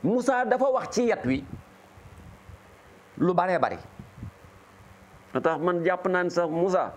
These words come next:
<laughs> war nañ waat ñi léeg-léeg yi ñuy dóor de. Léeg-léeg ñu waxal nit loo xam ni ne moo ko yor ci ñun. Est-ce que Yàlla duñu wax, "Sànni leen kooku sax"? Parce que Moussa moonte ni daa wax rek ci yat wi yu bari de, Yàlla ne ko, "Sànni yat wi."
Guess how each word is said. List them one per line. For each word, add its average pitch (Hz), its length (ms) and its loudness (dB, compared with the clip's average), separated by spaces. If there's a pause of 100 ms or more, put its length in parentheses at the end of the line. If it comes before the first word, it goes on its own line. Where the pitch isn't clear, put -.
(260)
<laughs> - 320 -20
war 151 160 0
nañ 165 180 0
waat 170 140 2
ñi 170 180 0
léeg-léeg 165 500 0
yi 147 140 -2
ñuy 175 200 2
dóor 165 280 0
de. 147 280 -2 (440)
Léeg-léeg 151 280 2
ñu 165 100 2
waxal 165 280 2
nit 160 140 0
loo 165 220 2
xam 165 280 0
ni 110 120 0 (300)
ne 147 100 2
moo 165 200 2
ko 160 100 4
yor 160 180 2
ci 156 120 2
ñun. 135 180 0 (760)
Est-ce - 1000 -2
que 202 100 -2
Yàlla 165 300 2
duñu 147 160 0
wax, 131 120 0
"Sànni 139 240 2
leen 113 160 2
kooku 98 180 0
sax"? - 200 -4 (800)
Parce 208 120 2
que 277 60 2
Moussa 294 280 2
moonte 262 260 2
ni 147 80 -4 (260)
daa 277 240 2
wax 285 140 0
rek 269 140 0
ci 269 100 0
yat 269 120 2
wi 247 120 0
yu 254 80 0
bari 254 200 2
de, 214 140 2
Yàlla 208 220 2
ne 202 60 2
ko, 175 80 0
"Sànni 170 240 2
yat 127 180 0
wi." 78 60 -14